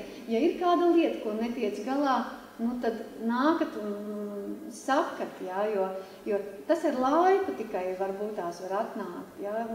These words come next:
Nu, ko mēs apzināmies, ja, uzreiz, kad nāk pie Dieva,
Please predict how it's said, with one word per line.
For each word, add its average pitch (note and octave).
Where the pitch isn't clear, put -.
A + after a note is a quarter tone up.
Nu, A3
ko A3+
mēs G3+
apzināmies, G3
ja, G3+
uzreiz, A3
kad G3+
nāk G#3
pie G#3
Dieva, A3+